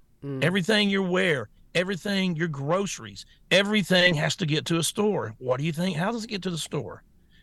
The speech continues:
Speaker 2: Everything you do, everything you touch all day, think fossil fuels. Without it, if it dried up tomorrow, it would be, uh, uh, The Walking Dead without the zombies.
Speaker 1: It's, it's so <laughs> true.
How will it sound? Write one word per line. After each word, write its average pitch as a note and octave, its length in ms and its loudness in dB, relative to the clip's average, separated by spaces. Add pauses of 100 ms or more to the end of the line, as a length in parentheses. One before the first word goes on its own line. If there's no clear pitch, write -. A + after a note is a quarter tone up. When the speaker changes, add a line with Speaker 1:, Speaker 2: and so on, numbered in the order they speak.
(140)
Speaker 2:
Everything E3 600 -2
you A#2+ 200 -2
do, D3+ 420 0
everything E3 440 0
you C3+ 100 -4
touch - 380 -4
all C#3 120 -2
day, B2 200 -4
think C#3 340 -6
fossil F3 340 -2
fuels. G#2+ 320 -12
Without B2 400 2
it, A3 140 0 (320)
if A#2+ 120 0
it A#2 120 -2
dried C#3 320 2
up D3+ 100 -6
tomorrow, E3 720 -2 (380)
it C#3+ 120 -4
would D3 160 -4
be, C#3+ 320 -2
uh, A2+ 60 -2
uh, A#2+ 420 -4
The B2 120 -8
Walking C3+ 420 -2
Dead C3 300 -2
without A#2 240 -6
the A2 80 -10
zombies. A#2 580 -4 (380)
Speaker 1:
It's, A#2 200 -6
it's - 440 2
so F#3 120 6
<laughs> D#3+ 180 0
true. F#3+ 680 4